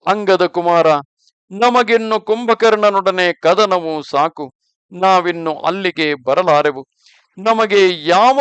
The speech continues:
ಪ್ರಕಾರದಿಂದಲಾದರೂ ಜೀವ ಉಳಿದರೆ ಸಾಕು" ಎಂದು ನುಡಿದರು. ಆ ಕಪಿನಾಯಕರು ಈ ಪ್ರಕಾರದಲ್ಲಿ ನುಡಿದು ಹುಟ್ಟಿಸಿಕೊಂಡು ಬರುತ್ತಿದ್ದ ಕುಂಭಕರ್ಣನನ್ನು ಕಂಡು ಓಡುತ್ತಿದ್ದರು.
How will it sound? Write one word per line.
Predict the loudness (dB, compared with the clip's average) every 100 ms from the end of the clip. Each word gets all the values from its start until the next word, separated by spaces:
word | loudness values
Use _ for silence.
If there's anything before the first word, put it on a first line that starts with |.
| 0
ಪ್ರಕಾರದಿಂದಲಾದರೂ | -2 0 2 4 2 0 -2 0 2 2 0 -2 -4
ಜೀವ | -8 -12 -8 -4
ಉಳಿದರೆ | -2 -2 -2 0 0 -2
ಸಾಕು" | -4 -4 -4 -4 -8 -6
ಎಂದು | -6 -6
ನುಡಿದರು. | -8 -8 -8 -8 -10 _ _ _ _ _ _ _ 0
ಆ | 4 4
ಕಪಿನಾಯಕರು | 2 -6 -6 -2 0 0 0 -2 -4 -6 _ _
ಈ | -8 -4 -4
ಪ್ರಕಾರದಲ್ಲಿ | -4 -2 2 4 4 2 0 -2
ನುಡಿದು | -4 -6 -6 -8
ಹುಟ್ಟಿಸಿಕೊಂಡು | _ _ _ _ _ -8 -6 -4 -2 -2 -2
ಬರುತ್ತಿದ್ದ | -2 0 -2 -2 -6 -2
ಕುಂಭಕರ್ಣನನ್ನು | -4 -4 -8 -6 -2 0 0 -2 -4 -6 -8 -6
ಕಂಡು | -4 -4 -4 -8
ಓಡುತ್ತಿದ್ದರು. | -8 -10 -8 -8 _ -12 -8 -8